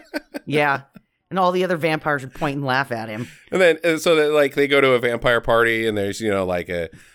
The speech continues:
Speaker 2: an Audi R eight parked out front, the Maserati, obviously. Um, you know, maybe somebody shows up in a new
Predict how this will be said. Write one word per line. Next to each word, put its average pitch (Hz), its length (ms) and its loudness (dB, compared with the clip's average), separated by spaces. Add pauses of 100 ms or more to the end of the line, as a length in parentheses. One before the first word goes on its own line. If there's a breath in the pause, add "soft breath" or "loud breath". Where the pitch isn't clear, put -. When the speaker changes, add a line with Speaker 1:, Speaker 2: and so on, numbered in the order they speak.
(140)
Speaker 2:
an 110 200 -2
Audi 120 320 0
R 107 320 0
eight 113 760 -4 (180)
parked 117 300 -2
out 113 160 0
front, 113 200 0
the 120 80 -2
Maserati, 98 720 0
obviously. 87 640 -6 (260 loud breath)
Um, 92 760 -2
you 92 100 -6
know, 87 160 -6
maybe 135 500 -2
somebody 131 420 -4
shows 127 380 0
up 120 220 2
in 123 100 0
a 117 80 0
new 113 540 -2